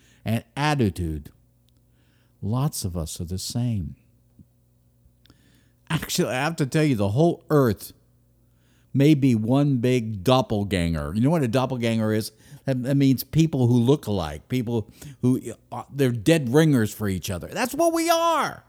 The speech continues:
Just go to a shopping mall and look at people. You don't sit there and go, "My God, that one's got three heads."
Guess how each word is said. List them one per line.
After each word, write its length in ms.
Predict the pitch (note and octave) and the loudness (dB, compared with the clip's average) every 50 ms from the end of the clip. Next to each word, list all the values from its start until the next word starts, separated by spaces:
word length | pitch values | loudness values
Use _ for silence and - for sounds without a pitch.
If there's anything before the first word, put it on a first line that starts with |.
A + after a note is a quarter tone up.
| _ _ _ _ _ _ _ _ _ _ _ - | _ _ _ _ _ _ _ _ _ _ _ -2
Just 240 | - D4 - - - | -2 -2 0 2 4
go 160 | D4+ D#4 D4+ | 4 4 4
to 140 | D4+ C#4 A#3+ | 4 0 0
a 40 | |
shopping 600 | G#3 - - - C#4+ C#4+ D#4 D4+ D4+ C4+ A3 G#3+ | 0 0 -2 0 0 2 0 0 0 -2 0 0
mall 280 | G#3 G3+ G3+ G#3 G#3 G3+ | 0 2 2 2 0 2
and 80 | G3 G#3 | 2 4
look 180 | A#3 B3+ B3 G#3 | 2 2 2 -2
at 60 | F3 | 0
people. 360 | F#3+ F3+ E3 D3+ - A#2+ A#2 | 2 2 2 2 0 -2 0
You 120 | B2 C3+ D3 | 0 0 0
don't 280 | C#3 E3 F3 F3 D#3+ | 0 0 0 0 0
sit 140 | - D3+ C3 | -2 -4 -4
there 100 | C#3+ C3+ | -2 0
and 80 | B2+ A#2+ | 0 2
go, 200 | A2 G2+ F#2 D#2+ D2 | 0 0 -2 -2 -6
"My 320 | F#2 G#2 C3+ E3+ F3 D#3 | -4 -2 -2 -2 -2 -4
God, 640 | B2+ F#2 D#2+ D2+ D2+ D3 D#3+ F3 D#3+ A#2 G#2 F#2 F2 _ - - D3+ C#3 - | -6 -10 -12 -8 -4 -2 -2 0 0 -2 -4 -6 -8 _ -14 -14 -14 -12 -6
that 220 | - G#2+ D3 D#3 C3 | -4 -2 -2 0 0
one's 240 | B2+ A2+ G#2 F#2+ | 2 2 2 2
got 280 | G2 G2+ F#2 G2 D#2+ - | 0 0 0 -2 -2 -4
three 380 | - G2+ G2+ A#2+ C#3+ F3+ E3 B2+ | -6 -2 0 2 2 2 2 2
heads." 720 | D3+ G3 G3+ C#3+ D#2+ A1 A1+ C2+ C#2 D#2 - - - | 0 -2 -2 -2 -4 -6 -10 -16 -18 -16 -16 -16 -18